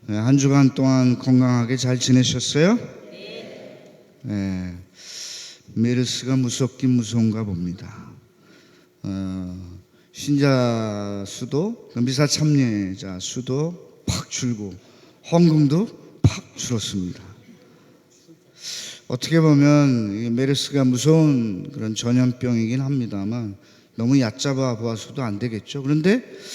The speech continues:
또 너무 두려워하는 것이 아닌가. 그래서 어떻게 보면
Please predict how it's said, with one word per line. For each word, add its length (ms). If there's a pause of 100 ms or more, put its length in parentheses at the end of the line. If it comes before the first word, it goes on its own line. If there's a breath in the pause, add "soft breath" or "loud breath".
(300 loud breath)
또 140
너무 680 (540)
두려워하는 560
것이 240
아닌가. 840 (540 soft breath)
그래서 160
어떻게 260
보면 580